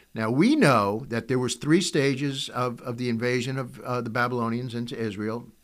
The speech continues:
First was six oh five to six oh seven. Six hundred, uh, was the second wave, and five eighty-six was the third wave, B C.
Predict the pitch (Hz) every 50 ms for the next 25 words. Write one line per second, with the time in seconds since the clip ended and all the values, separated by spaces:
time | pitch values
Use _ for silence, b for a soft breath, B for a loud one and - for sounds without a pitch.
0 | B B B B B - - 120 120 127 - - 131 120 - - 127 - - 127
1 | 113 107 - - 131 127 127 123 - - - - 120 - - 120 104 98 - -
2 | 160 156 151 160 156 151 143 b b b b b b - - 135 113 - - 131
3 | 131 139 123 131 139 131 135 131 - - _ _ - 113 110 98 104 101 104 95
4 | - 110 - - 139 123 - 143 120 131 127 127 123 107 107 98 - - 127 120
5 | 117 107 117 110 104 107 - - - 107 95 - - - 101 95 90 - 101 -
6 | - 127 120 113 98 85 87 76 78 85 104 113 110 - - - 76 69